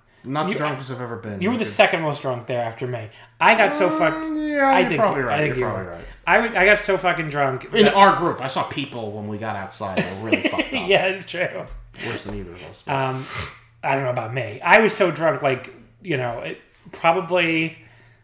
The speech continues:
Speaker 2: the most drunk I've been since that
Speaker 1: Mm,
Speaker 2: party.
Speaker 1: yeah, where you
Speaker 2: Like,
Speaker 1: fell down
Speaker 2: ten,
Speaker 1: the stairs.
Speaker 2: like, ten years
Speaker 1: I
Speaker 2: ago.
Speaker 1: kept asking me if I was okay.
Speaker 2: Um, but yeah, like, anytime, for people who don't drink, I guess, or people who do drink and don't wear glasses,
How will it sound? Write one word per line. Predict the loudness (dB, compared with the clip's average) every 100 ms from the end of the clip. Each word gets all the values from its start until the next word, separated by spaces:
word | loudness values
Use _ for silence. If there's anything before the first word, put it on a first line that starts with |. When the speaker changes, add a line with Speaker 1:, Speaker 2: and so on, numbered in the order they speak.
| _ -8
Speaker 2:
the | -4
most | 0 0 0
drunk | 0 0
I've | -2
been | -2 -4
since | -6 -4
that | -2 -2
Speaker 1:
Mm, | -2
Speaker 2:
party. | 0 0 -2 -4 -10 -12
Speaker 1:
yeah, | -8 -6
where | -4
you | -2
Speaker 2:
Like, | 0
Speaker 1:
fell | -2
down | -2
Speaker 2:
ten, | -2
Speaker 1:
the | -4
stairs. | -6 -6 -2
Speaker 2:
like, | 0 2
ten | 0 -2 -2
years | -4 -4
Speaker 1:
I | -2
Speaker 2:
ago. | 0 0
Speaker 1:
kept | 0
asking | 0 -2 -4 -6
me | -4
if | -4 -4
I | -4
was | -6
okay. | -10 -10 -10 -10 -10 -14 -8 2
Speaker 2:
Um, | 4 4 2 -4 -10 -10
but | -6
yeah, | 0 4 4
like, | 2 0 -6 -12 -12 -14 -10 -2
anytime, | 4 4 4 2 2 2 -2
for | -4
people | -2 0 2
who | 2
don't | 2 0 0 -4
drink, | -6 -4 -6 -10 -8
I | -6
guess, | -6 -8 -12 -18 -20 -20 -20 _
or | -4
people | -2 -2 -2
who |
do | -2 -4
drink | -4 -6 -8
and | -10 -10 -8
don't | -6 -4
wear | -6
glasses, | -2 -2 -4 -8 -14